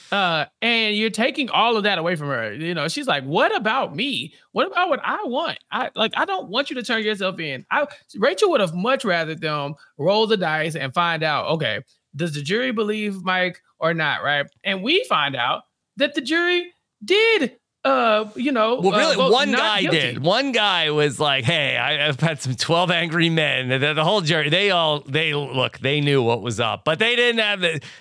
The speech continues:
Speaker 2: they didn't
Speaker 1: They didn't
Speaker 2: have
Speaker 1: have a
Speaker 2: the
Speaker 1: case.
Speaker 2: goods. I, s-, I
Speaker 1: Yeah.
Speaker 2: flipped the whole jury. He was not guilty.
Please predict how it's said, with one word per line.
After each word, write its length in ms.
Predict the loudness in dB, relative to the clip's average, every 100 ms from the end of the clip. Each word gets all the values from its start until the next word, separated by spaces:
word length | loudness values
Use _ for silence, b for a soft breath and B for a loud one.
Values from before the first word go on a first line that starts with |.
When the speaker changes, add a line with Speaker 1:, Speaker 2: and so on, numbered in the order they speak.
| B -2
Speaker 2:
they 280 | 2 4 4
didn't 20 |
Speaker 1:
They 140 | 2 2
didn't 20 | 0
Speaker 2:
have 100 | 0
Speaker 1:
have 20 |
a 20 |
Speaker 2:
the 80 | 0
Speaker 1:
case. 80 | 2
Speaker 2:
goods. 640 | 4 4 4 0 -4 -8 -8
I, 280 | -4 -2 0
s-, 160 | 0 0
I 220 | 0 0
Speaker 1:
Yeah. 160 | 0 0
Speaker 2:
flipped 260 | -2 0
the 80 | 2
whole 220 | 4 2
jury. 460 | 2 2 4 4 2
He 120 | 2
was 320 | 2 0 0
not 480 | -2 0 0 0 -2
guilty. 720 | 0 0 2 0 2 0 -2